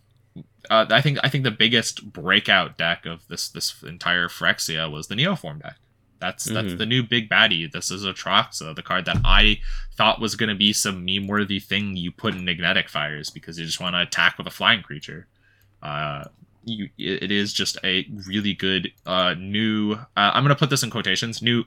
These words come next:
Speaker 1: Griselbrand type card,
Speaker 2: Mm-hmm.
Speaker 1: where you would just, like, overpower the game with this really powerful legendary, and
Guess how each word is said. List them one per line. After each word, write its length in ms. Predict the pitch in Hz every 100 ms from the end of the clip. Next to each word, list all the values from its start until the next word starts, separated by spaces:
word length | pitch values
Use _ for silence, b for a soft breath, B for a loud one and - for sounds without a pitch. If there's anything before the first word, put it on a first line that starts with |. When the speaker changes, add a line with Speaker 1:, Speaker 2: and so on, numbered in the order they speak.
| -
Speaker 1:
Griselbrand 880 | - - - 98 82 80 80 76 80
type 240 | 82 78
card, 380 | - 78 69 80
Speaker 2:
Mm-hmm. 440 | 98 104 101 90
Speaker 1:
where 120 | 92 92
you 160 | 92
would 120 | 92
just, 240 | 90 90 -
like, 240 | 85 82 -
overpower 600 | 107 107 104 - 92 95
the 140 | 87 85
game 420 | 87 85 85 82
with 160 | 80
this 240 | - 80 -
really 260 | 110 95
powerful 480 | 92 - 90 85 85
legendary, 920 | 82 82 85 82 80 80 82 80 80
and 180 | 73 -